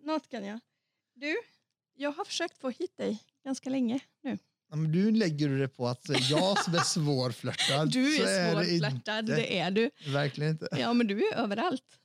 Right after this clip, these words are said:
Speaker 2: Jag är, ja,
Speaker 1: Ja.
Speaker 2: det har blivit så.
Speaker 1: Det har blivit så. Berätta lite vem du är.
Speaker 2: Ja, vem är jag? Jag är, eh, polis. Eller jag jobbar som polis, snarare. Bland annat.
Speaker 1: Mm.
Speaker 2: Jag jobbar även som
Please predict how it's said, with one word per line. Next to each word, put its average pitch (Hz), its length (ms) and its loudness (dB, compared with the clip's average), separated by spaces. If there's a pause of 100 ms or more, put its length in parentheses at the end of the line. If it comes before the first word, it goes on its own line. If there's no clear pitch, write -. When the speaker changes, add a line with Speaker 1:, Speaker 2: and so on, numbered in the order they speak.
(140)
Speaker 2:
Jag 160 300 0
är, 226 200 0
ja, 262 340 -2
Speaker 1:
Ja. 240 260 -2
Speaker 2:
det 165 100 0
har 196 100 2
blivit 247 260 -4
så. 123 180 -4 (220)
Speaker 1:
Det 277 80 -6
har 277 80 0
blivit 269 260 0
så. 208 180 0
Berätta 254 460 -2
lite 311 220 -4
vem 214 180 0
du 208 60 0
är. 226 220 -2 (600)
Speaker 2:
Ja, 180 420 2
vem 185 180 2
är 185 40 2
jag? 143 460 0 (760)
Jag 147 420 0 (220)
är, 131 400 -2 (920)
eh, 107 60 -16
polis. 175 420 -4 (260)
Eller 120 100 -10
jag 107 100 -6
jobbar 113 360 -8
som 196 160 -8
polis, - 360 -12 (240)
snarare. - 400 -12
Bland 131 280 -6
annat. 131 240 -6 (300)
Speaker 1:
Mm. 135 100 -10
Speaker 2:
Jag 123 340 -2
jobbar 123 280 -6
även 113 220 -6
som 117 480 -8